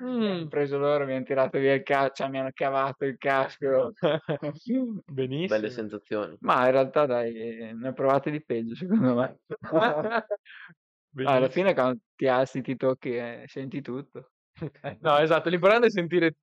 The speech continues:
Speaker 1: almeno fino alla punta dei, dei piedi, il punto delle mani, almeno quello.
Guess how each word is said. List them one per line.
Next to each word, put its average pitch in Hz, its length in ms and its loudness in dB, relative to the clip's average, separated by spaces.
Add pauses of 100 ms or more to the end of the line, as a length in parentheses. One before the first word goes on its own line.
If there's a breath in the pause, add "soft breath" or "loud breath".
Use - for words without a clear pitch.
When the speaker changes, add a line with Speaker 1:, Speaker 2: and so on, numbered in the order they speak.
(180)
Speaker 1:
almeno 175 380 -2
fino 175 280 -6
alla 170 140 2
punta 190 320 -4
dei, 170 440 -2
dei 175 180 -10
piedi, 196 280 0
il 175 100 2
punto 180 240 -4
delle 180 200 2
mani, 180 240 0
almeno 165 340 -6
quello. 147 340 -2